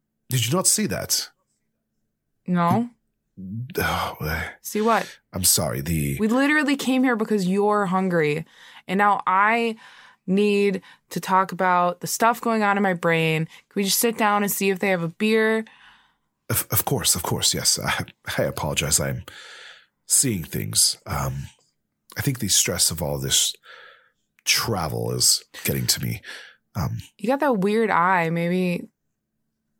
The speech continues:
Speaker 1: Well,
Speaker 2: your weird eye lets you see weird things. Maybe you're losing it a little bit 'cause you're old.
Speaker 1: Well, look, uh,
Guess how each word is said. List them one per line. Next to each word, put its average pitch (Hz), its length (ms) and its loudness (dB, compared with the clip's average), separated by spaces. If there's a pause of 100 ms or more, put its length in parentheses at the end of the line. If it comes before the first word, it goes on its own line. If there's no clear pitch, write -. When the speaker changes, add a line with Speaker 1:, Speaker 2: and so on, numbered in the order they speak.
(760)
Speaker 1:
Well, 123 320 0
Speaker 2:
your 185 180 -2
weird 180 320 0
eye 170 280 2
lets 170 280 -2
you 160 80 -8
see 170 240 -2
weird 160 400 0
things. 165 460 -2
Maybe 214 240 2
you're 262 140 2
losing 190 360 0
it 151 120 0
a 147 40 -2
little 151 160 -2
bit 156 220 0
'cause 160 160 -4
you're - 140 -4
old. 156 340 0 (920)
Speaker 1:
Well, 147 360 -2
look, - 380 -4
uh, 58 100 -2